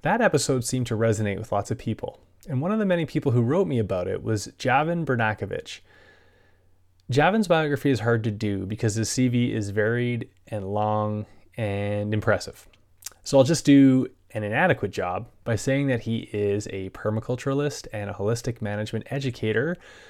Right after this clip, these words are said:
who speaks and consults in farms all over the place. He's also a friend of mine, and he lives not too far from here, just, uh, I don't know, an hour's drive south, something like that. You can find out more about him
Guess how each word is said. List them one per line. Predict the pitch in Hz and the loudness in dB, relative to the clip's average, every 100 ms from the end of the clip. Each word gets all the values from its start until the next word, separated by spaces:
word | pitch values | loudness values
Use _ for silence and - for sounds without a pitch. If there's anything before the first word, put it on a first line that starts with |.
| - | -16
who | - | -6
speaks | 120 - 127 127 - | -6 2 0 0 -8
and | - 113 113 | -6 -4 -2
consults | 113 104 - 110 - | -4 -4 -2 -2 -2
in | 110 | -8
farms | - 104 101 104 104 | -4 -2 -2 -2 -4
all | - 131 | -4 -2
over | 170 139 | 0 0
the | 107 | -2
place. | - - - - - _ _ _ _ _ _ | -6 -8 -10 -16 -18 _ _ _ _ _ _
He's | 127 | 2
also | 147 147 143 | 2 4 2
a | |
friend | 117 190 147 | 2 2 2
of | |
mine, | 107 98 101 107 - | 0 -2 -4 -4 -4
and | 113 123 127 | -2 0 0
he | 127 135 | 0 0
lives | 151 139 | 0 0
not | 143 | 0
too | 143 | 0
far | 123 123 | 2 0
from | 110 | 0
here, | 101 98 101 | -2 -4 -4
just, | 117 - 117 | -6 -4 2
uh, | 110 | 2
I | 101 | 2
don't | 104 | 0
know, | 101 | -4
an | 92 | -6
hour's | 101 107 107 | -2 0 -2
drive | 107 101 92 92 | 0 -2 -2 -4
south, | - 85 - - - | -4 -4 -6 -16 -20
something | - - - | -14 -12 -12
like | - | -12
that. | - 69 - _ _ _ _ _ _ _ _ - | -8 -10 -10 _ _ _ _ _ _ _ _ -6
You | 127 | -4
can | |
find | 120 165 | -2 0
out | 143 131 | 2 2
more | 131 139 143 | 0 2 2
about | 117 110 | 4 4
him | 104 107 107 | 4 0 -4